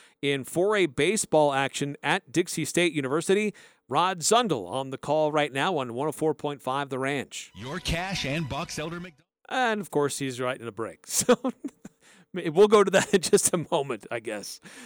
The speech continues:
Speaker 1: So in the meantime, let's get to some texts before we check back in with Rod, 'cause when I was listening during the break, it was, uh, pretty exciting stuff, and I was excited to go to a, to, to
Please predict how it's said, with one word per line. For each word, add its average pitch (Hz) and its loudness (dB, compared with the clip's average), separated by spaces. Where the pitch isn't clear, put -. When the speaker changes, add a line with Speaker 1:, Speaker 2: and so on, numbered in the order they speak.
Speaker 1:
So 160 4
in 180 2
the 233 4
meantime, 208 4
let's 190 -2
get 285 2
to 196 0
some 170 -2
texts - 0
before 160 2
we 185 -2
check - 0
back 143 -2
in 120 -6
with 127 -8
Rod, 131 2
'cause - -6
when 147 -4
I 185 2
was 214 -4
listening 175 -2
during 165 0
the 156 -2
break, 175 2
it 120 -10
was, 127 -6
uh, 120 0
pretty 170 -4
exciting 170 -4
stuff, 180 -4
and 113 -20
I - -20
was 127 -12
excited 160 2
to 160 -4
go 170 6
to 160 4
a, 131 0
to, 139 -2
to 117 -14